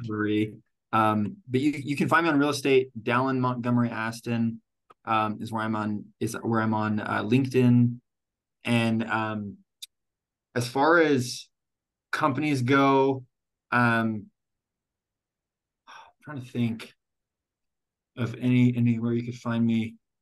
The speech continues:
Man, I, I, I went, I've gone through a phase this year. It's really interesting. And I, I don't know if I would recommend everyone do this,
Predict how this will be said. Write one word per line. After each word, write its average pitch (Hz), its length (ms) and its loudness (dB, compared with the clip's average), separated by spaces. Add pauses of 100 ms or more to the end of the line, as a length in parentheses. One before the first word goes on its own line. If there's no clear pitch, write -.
(220)
Man, 123 160 2
I, 135 200 2 (220)
I, 123 180 0
I 120 100 0
went, 139 260 -2
I've 123 140 -2
gone 160 180 -4
through 151 120 0
a 120 40 -2
phase 120 300 -2
this 117 180 -10
year. 110 120 -4
It's - 120 -8
really 131 180 4
interesting. 101 520 -6 (340)
And 120 100 4
I, 117 120 4
I 117 100 2
don't 147 160 2
know 135 80 0
if 123 100 -2
I 120 120 4
would 110 100 0
recommend 113 320 -4
everyone 139 420 -2
do 160 140 2
this, 185 400 -8